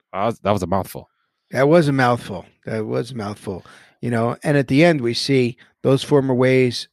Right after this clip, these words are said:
Speaker 2: of God's revealing his will unto his people being now ceased.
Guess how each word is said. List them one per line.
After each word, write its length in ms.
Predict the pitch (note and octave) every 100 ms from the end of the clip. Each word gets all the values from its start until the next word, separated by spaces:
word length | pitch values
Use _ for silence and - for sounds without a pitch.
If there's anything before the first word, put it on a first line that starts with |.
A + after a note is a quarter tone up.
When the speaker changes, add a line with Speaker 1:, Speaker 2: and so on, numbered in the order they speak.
| -
Speaker 2:
of 140 | A#2+
God's 280 | C3 B2 B2
revealing 380 | A2+ B2+ B2 A2
his 200 | B2 A2
will 240 | B2+ B2
unto 180 | A#2 A#2
his 120 | G#2+
people 360 | - C3+ A#2+ A2+
being 260 | B2 A#2+
now 160 | A#2 A2
ceased. 460 | - D#3+ C#3 -